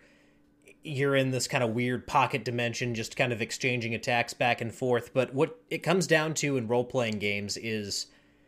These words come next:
these tactical elements are present, and you have, because everything exists in your imagination, you have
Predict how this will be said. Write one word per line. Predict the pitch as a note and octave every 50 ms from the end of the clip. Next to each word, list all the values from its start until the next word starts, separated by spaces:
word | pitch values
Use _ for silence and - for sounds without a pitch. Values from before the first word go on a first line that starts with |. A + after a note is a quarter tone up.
| _ _ _ _ _ _ _ _ _ _ _ _ _
these | B2+ A2+ C3+ C#3+ B2 -
tactical | - E3+ E3 D#3+ - E3+ - E3 D#3 B2+
elements | C#3 C#3 C#3+ C#3+ C3+ C3+ C3 B2+ -
are | - B2+ A#2
present, | - - - - E3+ D3+ C#3+ B2 B2+ C3 A#2+ B2
and | C3 C3 B2+
you | C3 A#2+
have, | - D3 D#3 D3 D3 D3 C#3 C#3
because | C3 B2+ - D#3+ D3+ C3+
everything | D#3+ D3+ D3 D#3 C#3+ - D#3 C#3
exists | C3+ B2 A2 B2+ C3 B2 - C#3
in | C3
your | B2 A#2+
imagination, | A2+ A#2 A#2 A#2+ A2 G2+ G#2+ A#2+ B2 A#2 - - A#2+ A2+
you | A#2+ B2+
have | - - - D3+ C#3+ C#3 C3 C3 A#2+ A2+ -